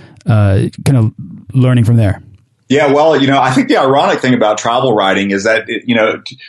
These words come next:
Speaker 2: to really make a business out of it, to, you know, to, to support yourself as a travel writer,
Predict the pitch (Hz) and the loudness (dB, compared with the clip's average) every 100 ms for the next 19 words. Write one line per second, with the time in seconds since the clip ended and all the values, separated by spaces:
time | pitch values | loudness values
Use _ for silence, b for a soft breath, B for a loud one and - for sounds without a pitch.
0 | _ - 120 143 156 127 127 120 87 107 | _ -2 2 2 2 2 0 -2 -2 0
1 | 107 127 127 131 123 131 127 131 131 B | 0 0 0 0 0 0 0 0 -2 B
2 | B B - 113 107 101 101 98 98 110 | B B -6 -4 -2 0 -2 -4 -6 -2
3 | 101 98 - 104 117 107 131 131 120 117 | -2 -4 -6 -4 -4 -2 0 0 0 0
4 | 110 107 107 101 95 107 110 120 101 95 | 0 0 -2 -4 -4 -2 0 0 0 0
5 | 92 90 | 0 0